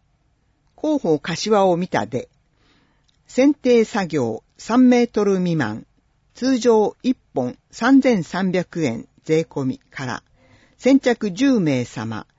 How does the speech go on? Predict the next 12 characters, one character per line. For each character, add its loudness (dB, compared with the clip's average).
十 -6
パ -2
ー 0
セ -2
ン -2
ト -10
割 -8
引。 -16
柏 -2
松 -4
戸 2
店。 -8